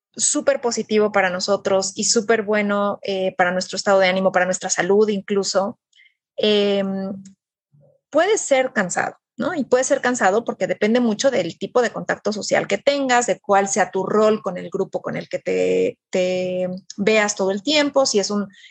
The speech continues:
por ejemplo, si es un grupo laboral y tu contacto es social a través de ese grupo, o,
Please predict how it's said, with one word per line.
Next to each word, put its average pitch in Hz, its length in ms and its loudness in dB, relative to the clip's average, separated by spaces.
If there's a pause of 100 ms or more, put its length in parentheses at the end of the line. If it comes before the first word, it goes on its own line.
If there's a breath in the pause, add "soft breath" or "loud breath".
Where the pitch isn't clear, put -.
(300 loud breath)
por 196 140 2
ejemplo, 202 300 -4
si 202 100 -2
es 208 60 -2
un 214 100 2
grupo 202 320 2
laboral 226 560 2
y 247 100 -14
tu - 120 -20
contacto 175 420 -6
es 180 80 0
social 170 340 0
a 156 80 -2
través 151 200 -2
de 170 40 -8
ese 185 140 -2
grupo, 240 560 2
o, 233 420 2